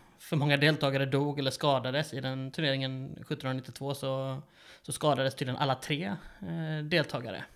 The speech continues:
Men så då, i nittonhundranittiofyra blir det i Harry Potter-världen så annonserar Dumbledore att den ska äga rum på Hogwarts. Han annonserade också att de ställer in Quidditch-säsongen av någon anledning, trots att det är bara en deltagare som ska,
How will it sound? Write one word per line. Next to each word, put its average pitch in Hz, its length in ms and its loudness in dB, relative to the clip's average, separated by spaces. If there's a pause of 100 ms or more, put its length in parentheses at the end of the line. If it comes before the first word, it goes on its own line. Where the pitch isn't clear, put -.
(960)
Men 220 220 4
så 233 100 2
då, 202 200 2 (100)
i 170 480 2
nittonhundranittiofyra 160 1040 0
blir 151 240 2
det 147 200 2
i 143 200 -2
Harry 139 160 0
Potter-världen 143 920 0
så 143 360 0
annonserar 143 580 -2
Dumbledore 139 520 0
att - 260 -12
den 143 120 -4
ska 139 140 -6
äga 139 160 -2
rum 135 120 -2
på 131 100 -8
Hogwarts. 139 600 -4 (420)
Han 156 160 6
annonserade 156 500 4
också - 280 -2
att - 100 -2
de 180 120 -4
ställer 160 340 2
in 139 140 2
Quidditch-säsongen 139 1300 -2
av 277 100 0
någon 175 160 2
anledning, 135 380 -2
trots - 200 -12
att - 60 -14
det 185 40 -8
är 175 40 -4
bara 165 160 4
en 165 300 -2
deltagare 139 600 -2
som 175 160 -6
ska, 156 480 0